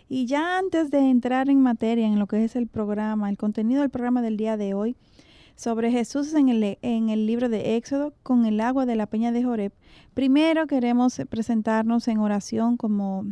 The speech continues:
como siempre solemos hacer. Eh, Masi, si tú pudieras, eh, orar por este tiempo en que estamos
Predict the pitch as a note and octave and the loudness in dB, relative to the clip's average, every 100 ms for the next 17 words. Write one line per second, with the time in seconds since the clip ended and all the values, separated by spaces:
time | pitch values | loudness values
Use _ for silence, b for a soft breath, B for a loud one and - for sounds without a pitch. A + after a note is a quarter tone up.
0 | - - A3+ A#3 - D4+ D4 C#4 A3+ G#3 | -12 -10 -6 -4 -2 0 0 -2 -2 -2
1 | G#3 A3 G3+ F#3 F#3+ _ B B B B | -2 -2 -4 -8 -10 _ B B B B
2 | A3 G#3+ G#3 A3+ A#3 B3 B3+ A#3 A3 A#3+ | -4 -2 -2 -2 0 0 0 -2 -2 0
3 | B3+ A#3+ A#3 A3+ A3+ G#3+ G3+ - - A3+ | -2 -2 -2 -2 -2 -4 -6 -10 -8 -4
4 | G#3+ G#3 G#3+ G#3+ A3+ B3 G#3+ G#3 G#3+ A3+ | -2 -2 -2 -2 -4 -4 -6 -6 -6 -6
5 | G#3 G3 G3+ - G#3+ A3+ B3 A#3+ A3+ G#3 | -4 -4 -8 -8 -4 -2 -2 -2 -2 -2
6 | - G3+ F#3+ F#3+ - G3+ G#3+ G#3+ G3 | -2 -4 -4 -6 -6 -4 -2 -4 -6